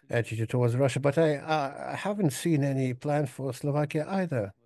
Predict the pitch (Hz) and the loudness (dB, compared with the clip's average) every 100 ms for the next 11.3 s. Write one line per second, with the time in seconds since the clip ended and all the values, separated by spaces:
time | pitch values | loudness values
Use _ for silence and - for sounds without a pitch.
0 | 123 123 139 151 - - _ _ _ _ | _ _ _ -20 -20 -20 _ _ _ _
1 | - 135 120 - 123 135 135 135 123 - | -4 -4 -4 -8 -4 0 0 0 -4 -12
2 | - 131 151 165 156 147 147 - 190 180 | -6 -2 2 4 2 0 0 0 0 2
3 | 170 151 151 160 180 143 135 131 - - | 0 2 2 2 0 -2 -4 -6 -10 -20
4 | - - 135 135 131 135 123 - 104 - | -8 2 2 2 -2 0 0 -2 -10 -12
5 | _ _ _ 135 _ _ 107 _ _ _ | _ _ _ -20 _ _ _ _ _ _
6 | - 123 - 127 120 127 131 147 151 127 | -10 -6 0 2 2 2 4 6 6 6
7 | 147 156 139 143 170 156 131 175 160 - | 6 6 4 2 2 2 -2 -2 -2 -4
8 | 135 123 131 139 131 - 160 139 143 143 | -2 -2 0 -2 -2 -6 -2 -2 -2 0
9 | 165 127 143 131 139 123 127 127 127 135 | -2 -2 -4 -2 -2 -2 -2 -2 -2 -4
10 | 139 123 _ 135 131 - 143 127 135 139 | -8 -8 _ -10 -8 -2 -2 2 4 4
11 | - - | 2 -8